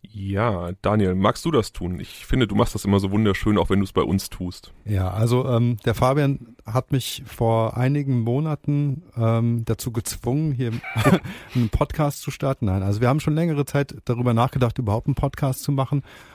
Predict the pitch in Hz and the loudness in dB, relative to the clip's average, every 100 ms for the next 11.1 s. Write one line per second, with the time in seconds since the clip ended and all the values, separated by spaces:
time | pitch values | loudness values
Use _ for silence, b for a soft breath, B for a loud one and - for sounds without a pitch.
0 | B - 117 113 113 - - 120 113 113 | B -2 2 4 2 0 0 2 4 4
1 | 110 107 95 _ _ _ _ _ _ - | 2 0 -4 _ _ _ _ _ _ -2
2 | - 113 107 120 - 110 107 110 117 113 | 0 2 2 2 2 2 2 2 2 2
3 | - 123 131 - 127 120 120 117 131 - | 0 2 2 2 0 2 -2 0 -2 -2
4 | 107 110 107 - _ - 110 - 120 123 | 0 0 0 -6 _ 0 0 2 2 2
5 | 135 123 123 B B B B - 107 127 | 2 2 0 B B B B -4 -2 2
6 | 131 - 117 - 156 - 135 123 135 123 | 2 2 0 0 -2 0 0 2 2 4
7 | 120 - 120 117 113 110 113 107 113 - | 2 0 0 2 2 2 2 2 0 2
8 | 113 110 110 117 110 110 - 107 113 120 | 2 2 2 2 2 -2 -2 -4 -2 -2
9 | - 110 - 117 117 - 110 - - 107 | -2 -4 -2 -4 -4 -2 -4 -4 -8 -2
10 | 104 107 143 - 139 131 - 110 - 107 | 2 2 2 2 2 0 0 -4 -2 -2
11 | 110 | -2